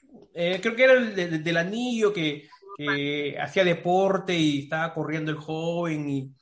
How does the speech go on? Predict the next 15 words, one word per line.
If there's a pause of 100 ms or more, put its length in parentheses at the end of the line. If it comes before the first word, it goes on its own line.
(180)
le
dieron
un
anillo
que
le
daba
poderes, (100)
increíble,
increíble.
O
sea, (440)
para
mí
también